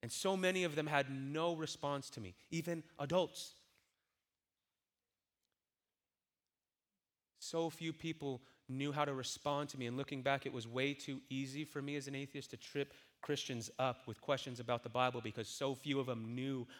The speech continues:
about it at all. The danger in this is that if we treat the Word of God flippantly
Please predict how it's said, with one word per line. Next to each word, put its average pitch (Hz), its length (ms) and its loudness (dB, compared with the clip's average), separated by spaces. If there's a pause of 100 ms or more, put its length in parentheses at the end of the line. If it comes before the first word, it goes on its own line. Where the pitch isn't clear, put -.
about 107 380 4
it 107 80 -2 (180)
at 98 120 2
all. 104 340 4 (2500)
The 104 100 -4 (100)
danger 143 560 2
in 110 160 -2
this 95 340 -8 (360)
is 120 140 -2
that 117 180 6
if 120 220 -2
we 123 220 0 (180)
treat 156 320 -2
the 139 80 -2
Word 135 220 2
of 127 100 -6
God 127 180 4 (240)
flippantly 170 560 -2